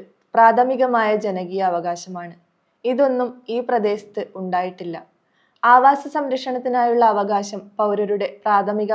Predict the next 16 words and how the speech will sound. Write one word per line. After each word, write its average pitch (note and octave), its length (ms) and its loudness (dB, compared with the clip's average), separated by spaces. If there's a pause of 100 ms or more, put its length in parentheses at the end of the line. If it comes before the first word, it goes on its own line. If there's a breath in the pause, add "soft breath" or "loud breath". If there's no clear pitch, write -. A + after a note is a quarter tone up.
അവകാശമാണ്. F3 640 -8 (240)
അതില്ലെങ്കിൽ G3 560 -4 (160)
നിലനിൽപ്പില്ല. G3 840 -8 (600)
ഇവിടെ C4+ 500 0
വലിയ B3+ 300 6
തോതിലുള്ള B3 540 2
ജനകീയ G#3+ 460 -2
പ്രതിരോധം G3 580 -4 (140)
ഉയർത്തിക്കൊണ്ടുവരാനുള്ള G#3 1160 -2
സാമൂഹിക G3 600 -6
സാഹചര്യം F3 640 -6 (480 soft breath)
തൊഴിലാളികളായ A#3+ 840 6
തദ്ദേശീയർക്കില്ല G3+ 1160 -4
എന്നും F#3 280 -10 (180)
ഇവിടെയുള്ളവർ F#3+ 720 -4
പറയുന്നു. D#3+ 400 -10